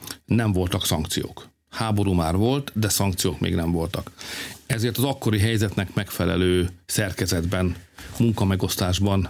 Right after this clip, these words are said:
állítottuk föl a kormányt. Azonban azóta megérkeztek a szankciók, és kiderült, hogy ezeknek a következtében az energiaválság, a magas energiaárak,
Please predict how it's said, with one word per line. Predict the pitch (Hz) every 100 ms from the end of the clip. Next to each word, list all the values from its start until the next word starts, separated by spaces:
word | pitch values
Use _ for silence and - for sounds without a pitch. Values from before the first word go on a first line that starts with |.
| -
állítottuk | - 92 90 92 - 95
föl | - 90
a | 85
kormányt. | 95 85 78 - - - - - - - -
Azonban | 104 110 113
azóta | 117 113 120 117 - - - _
megérkeztek | 127 123 117 92 92 - 98 -
a | 92 90 87 -
szankciók, | - 90 87 120 117 143 - - - - - -
és | -
kiderült, | - 131 113 104 117 123
hogy | - 98
ezeknek | 110 117 113 - 101
a | 92
következtében | - 113 110 120 110 127 120 120
az | 104 92 -
energiaválság, | 120 123 113 98 101 95 90 87 92 _ _ - _ _ 101 92 87 - 113 117 131 - - -
a |
magas | 95 110 101 107
energiaárak, | 104 98 92 92 98 120 127